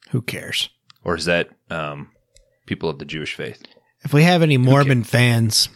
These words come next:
Speaker 1: please join the Discord
Speaker 2: Please let us know.
Speaker 1: and rate
Speaker 2: Yep.
Speaker 1: and review us
Speaker 2: Mm-hmm.
Speaker 1: and let us know about
Speaker 2: And, and listen to our
Speaker 1: Where you worship.
Speaker 2: exclusive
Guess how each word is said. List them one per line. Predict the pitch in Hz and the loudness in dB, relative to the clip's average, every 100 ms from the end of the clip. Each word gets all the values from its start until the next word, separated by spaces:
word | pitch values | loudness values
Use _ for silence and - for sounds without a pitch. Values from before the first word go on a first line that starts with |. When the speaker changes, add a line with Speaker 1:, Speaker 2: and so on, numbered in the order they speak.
| _ | _
Speaker 1:
please | 147 156 139 | 4 4 4
join | - 131 120 | 4 4 4
the | 107 | 2
Discord | 117 117 139 120 | 2 4 4 4
Speaker 2:
Please | |
let | 123 113 | 4 2
us | - | 0
know. | 85 73 _ - | -6 -8 _ -2
Speaker 1:
and | 110 110 | -2 2
rate | 117 | 2
Speaker 2:
Yep. | 104 113 | 2 2
Speaker 1:
and | 110 104 | 0 0
review | 104 107 113 | 0 0 0
us | 104 110 - - - _ _ _ _ | 0 0 0 -2 -6 _ _ _ _
Speaker 2:
Mm-hmm. | 104 101 113 113 | -4 0 2 4
Speaker 1:
and | 127 117 | 4 4
let | 123 | 2
us | 113 - | 2 0
know | 117 113 | 0 0
about | 104 107 104 - _ _ _ | -2 -4 -6 -10 _ _ _
Speaker 2:
And, | 82 196 _ _ _ _ _ _ _ - | -12 -12 _ _ _ _ _ _ _ -18
and | - - | -18 -10
listen | 113 135 - 147 | 0 2 2 0
to | 143 131 | 4 4
our | |
Speaker 1:
Where | 120 | 4
you | 104 | 2
worship. | 107 | 0
Speaker 2:
exclusive | 143 160 - 95 76 - | 2 2 2 0 -2 -8